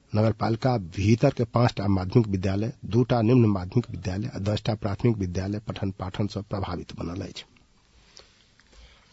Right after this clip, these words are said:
नियमित रूप में प्रत्येक तीन मास में वितरण कयल जाय वाला ई ज्येष्ठ नागरिक, एकल महिला, अन्य लाभग्राही भत्ता नहि पाओल आ ओ सब समस्या में रहल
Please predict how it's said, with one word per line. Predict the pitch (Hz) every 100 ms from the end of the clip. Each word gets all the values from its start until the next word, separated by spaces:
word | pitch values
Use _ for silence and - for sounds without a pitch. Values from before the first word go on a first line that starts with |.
| _ _ _ _ _ _ _ _ _ _ _ - - -
नियमित | 110 139 151 180 -
रूप | 127 147
में | 156
प्रत्येक | 147 113 139 -
तीन | 143 151
मास | 117 120 -
में | 123
वितरण | 110 123 131
कयल | 107 107
जाय | 113
वाला | 113 127
ई | 101 110 113 120 170 _ _ _ _ _ _ _ _ _ _ _ _ _ _ _ -
ज्येष्ठ | 92 117 - 98
नागरिक, | 98 101 123 - -
एकल | 120 113 131
महिला, | 120 113 131 -
अन्य | 127 135
लाभग्राही | 117 104 104 101 107 131 120 85 -
भत्ता | - 92 - 92 135 - _ _ _ -
नहि | 113 117
पाओल | - 90 92 135 - _ -
आ | - 120
ओ | - 117
सब | - 92 - _ _ -
समस्या | 101 98 - 113
में | 98
रहल | 90 87